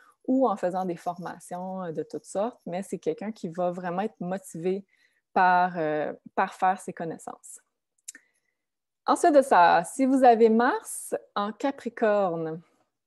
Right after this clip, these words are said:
alors, euh, c'est un très, euh, bon combo, Mars en Capricorne. Ça va être très facile pour vous de,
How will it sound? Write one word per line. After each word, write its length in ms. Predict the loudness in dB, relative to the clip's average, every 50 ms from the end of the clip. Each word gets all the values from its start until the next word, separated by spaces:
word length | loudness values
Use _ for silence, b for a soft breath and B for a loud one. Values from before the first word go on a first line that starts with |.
| _ _ _ _ _ _ _ _ _ _ _ -18 -18 -18 b b b b b b 0
alors, 520 | 2 4 4 6 6 4 4 2 2 2
euh, 240 | 4 4 4 4 2
c'est 260 | 2 0 -2 -2 -2 -2
un 140 | -2 -4
très, 760 | -4 -6 -4 0 0 2 2 4 4 4 4 4 4 4 2 2
euh, 40 |
bon 240 | 2 2 0 0 0
combo, 480 | -2 -4 -4 -4 -4 -4 -4 -6 -6 -6
Mars 260 | -6 -6 -8 -8 -10
en 100 | -14 -14
Capricorne. 440 | -10 -10 -10 -12 -12 -10 -10 -8 -8
Ça 120 | -8 -6 -4
va 80 | -4
être 80 | -4 -6
très 140 | -6 -12 -10
facile 360 | -6 -8 -6 -4 -4 -6 -6
pour 220 | -6 -10 -12 -10
vous 300 | -8 -6 -4 -2 -2 -2
de, 560 | -4 -4 -4 -2 -2 -2 -2 -2 -4 -6 -8